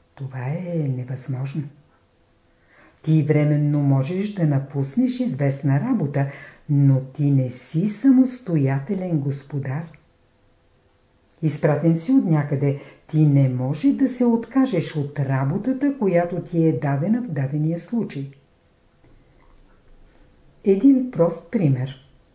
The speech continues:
Вземете един войник. Има един обикновен ред на нещата.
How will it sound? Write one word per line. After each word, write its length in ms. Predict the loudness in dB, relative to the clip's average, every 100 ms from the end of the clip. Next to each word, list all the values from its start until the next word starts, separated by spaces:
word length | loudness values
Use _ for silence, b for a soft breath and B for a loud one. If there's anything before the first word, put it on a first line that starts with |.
| _ -20 _ -10
Вземете 540 | -2 0 0 -2 -2
един 220 | 0 0
войник. 500 | 0 0 0 -2 -12 -20 _ _ _ _ _ _ _ b b b b
Има 540 | 4 6 4 2 -2 -6
един 420 | -2 2 2 4
обикновен 680 | 2 0 0 0 2 4 4
ред 260 | 4 0 0
на 80 | 0
нещата. 520 | 0 -2 -6 -8